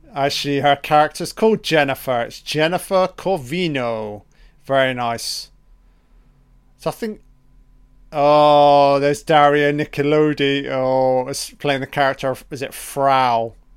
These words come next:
Bruckner? Frau Bruckner. Oh, look at Daria, man. Oh, shit, man. A million miles away from Deep Red.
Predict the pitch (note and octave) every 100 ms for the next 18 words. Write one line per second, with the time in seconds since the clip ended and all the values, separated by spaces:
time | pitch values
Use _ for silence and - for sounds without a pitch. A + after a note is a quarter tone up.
0 | A#2 B2 E3 E3 C3+ A#2 A2 - _ _
1 | _ - - A#2+ A#2+ C3+ C#3+ B2 D#3 -
2 | A#2 A2 G#2 C3+ D3+ - _ _ _ _
3 | _ _ _ _ _ - _ _ _ _
4 | - C3 A#2+ A#2+ A#2+ A#2+ B2+ C#3+ D3 -
5 | - - B2+ B2+ C3 A#2+ A#2 A2+ A2+ A2+
6 | A2 C3 B2+ A#2 G#2+ - - C#3 C#3 C3+
7 | B2 A#2 A2+ - _ _ _ _ _ _
8 | _ _ C3 C#3 D3 D#3 D3 C#3+ C#3+ C#3
9 | C#3+ C#3 C#3 - C3+ A#2 D3+ C#3 C#3 C#3
10 | B2+ C3+